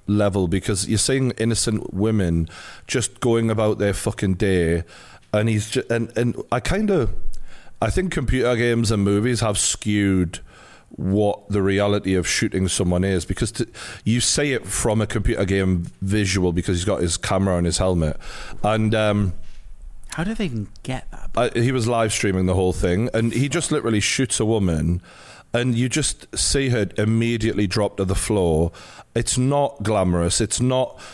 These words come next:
Speaker 1: it, you know, it's nothing like what you see on movies,
Speaker 2: Fantastic.
Speaker 1: games,
Speaker 2: Yeah, yeah.
Speaker 1: nothing. They, it, it, they're dead immediately. It's brutal, and it is, like,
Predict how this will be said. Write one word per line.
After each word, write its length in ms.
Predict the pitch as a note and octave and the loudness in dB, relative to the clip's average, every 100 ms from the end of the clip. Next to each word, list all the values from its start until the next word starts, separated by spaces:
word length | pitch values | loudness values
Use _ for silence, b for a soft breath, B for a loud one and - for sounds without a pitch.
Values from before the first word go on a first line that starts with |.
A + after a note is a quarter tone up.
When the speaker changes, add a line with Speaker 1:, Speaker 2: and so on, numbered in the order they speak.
| B - | B -2
Speaker 1:
it, 220 | A#2 A#2+ | 0 0
you 140 | A#2+ A2+ | 0 2
know, 120 | G#2 | 0
it's 200 | G2 A#2 | 0 0
nothing 460 | A#2+ B2 B2+ A2+ | 2 2 2 2
like 300 | A2 A2+ G#2 G2+ | 2 2 0 0
what 160 | G#2 | 0
you 100 | F2+ | 2
see 520 | F#2 - G2 F2+ E2+ D2+ - _ - | 0 2 2 2 0 -2 -10 _ 0
on 580 | G#2 F#2+ F#2+ F#2 F2+ - - - | 2 2 2 2 2 -2 -12 -12
movies, 680 | G2+ G2+ G2+ G2 G2 F#2 - | -2 2 2 2 2 2 -2
Speaker 2:
Fantastic. 100 | - | -2
Speaker 1:
games, 380 | F#2 F#2 F#2 F#2 | 0 2 0 0
Speaker 2:
Yeah, 60 | |
yeah. 40 | A#2 | 0
Speaker 1:
nothing. 300 | A2 F2 D#2+ B B B | 0 -2 -4 B B B
They, 120 | A2+ A#2 | -2 -2
it, 260 | - B2 A#2+ | 0 -2 0
it, 240 | B2+ - | -2 0
they're 160 | A#2+ A2+ | -2 -2
dead 280 | B2+ C3+ | 0 0
immediately. 540 | A#2 A2 A#2 G2+ G2 F#2 | 2 2 0 0 0 0
It's 140 | F#2+ | 0
brutal, 640 | - G#2+ A#2+ B2 G2+ E2 C#2+ | -2 0 0 0 0 0 0
and 140 | G2 | 0
it 100 | G#2 | 0
is, 180 | G2+ G2 | 0 0
like, 280 | G#2 G2+ | 0 0